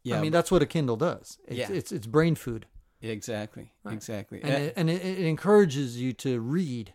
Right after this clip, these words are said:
Speaker 1: Yeah.
Speaker 2: And that's something in today's society where there's YouTube everywhere that we don't do, you know,
Speaker 1: Yeah.
Speaker 2: and I think that any incentive, and it's kinda like a,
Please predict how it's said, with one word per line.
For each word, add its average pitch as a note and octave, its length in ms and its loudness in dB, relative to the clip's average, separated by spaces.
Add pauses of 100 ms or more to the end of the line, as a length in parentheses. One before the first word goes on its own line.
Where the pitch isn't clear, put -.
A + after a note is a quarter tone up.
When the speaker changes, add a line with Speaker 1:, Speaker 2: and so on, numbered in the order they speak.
(320)
Speaker 1:
Yeah. G#2 260 -8 (120)
Speaker 2:
And C3+ 220 -2
that's C3+ 200 0
something D#3+ 480 0
in B2+ 100 0
today's C3+ 320 -2
society C#3 480 -2
where A#2 160 -4
there's G#2+ 240 -4
YouTube B2 420 -2
everywhere G#2+ 560 -4 (680)
that A#2+ 160 0
we A#2 160 0
don't G#2 420 -2
do, B2+ 340 -2 (200)
you A#2 120 -2
know, G#2+ 100 -2
Speaker 1:
Yeah. A2 80 -2
Speaker 2:
and A2+ 80 -2
I A#2 80 -2
think D3 300 0
that A#2 240 -2 (100)
any F#3+ 340 6
incentive, C#3 480 2
and D#3+ 120 0
it's - 100 -4
kinda C4 160 -2
like B3+ 160 0
a, B2+ 140 0